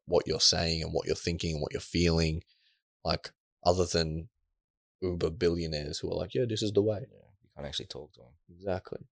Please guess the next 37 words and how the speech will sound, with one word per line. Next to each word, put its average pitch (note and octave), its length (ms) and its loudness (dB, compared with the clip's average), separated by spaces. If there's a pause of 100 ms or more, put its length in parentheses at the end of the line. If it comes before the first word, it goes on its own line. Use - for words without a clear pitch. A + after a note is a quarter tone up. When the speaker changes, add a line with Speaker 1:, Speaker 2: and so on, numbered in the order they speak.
Speaker 2:
Mm. D2+ 100 -20
Speaker 1:
So, - 160 -2 (100)
can - 640 -14
we A#2+ 40 -20
touch - 240 -16
on G2+ 80 -6
that G#2+ 140 0
a D#3+ 40 0
little D#3+ 200 0
bit? F3 180 -2 (260)
Speaker 2:
Yeah, B2 240 2
I G#2+ 40 6
just A#2+ 200 -2
think, G2 220 0
um, D#2 320 2 (220)
that's - 360 2
what F#2 220 8
Hardcore F2+ 580 6
Head E2+ 200 2
Start's C#2 280 2
all D2 120 2
about. C#2 280 0
It, - 160 -8 (140)
Hardcore B2 380 8
Head G#2 140 6
Start - 200 0
at F2 80 -4
the E2 100 0
end E2+ 120 2
of D2+ 80 0
the D2 120 0
day D2+ 200 4
is, D2+ 120 -6 (140)
it's - 140 -6
a - 20 2
double E2+ 300 2
whammy. D2+ 440 -2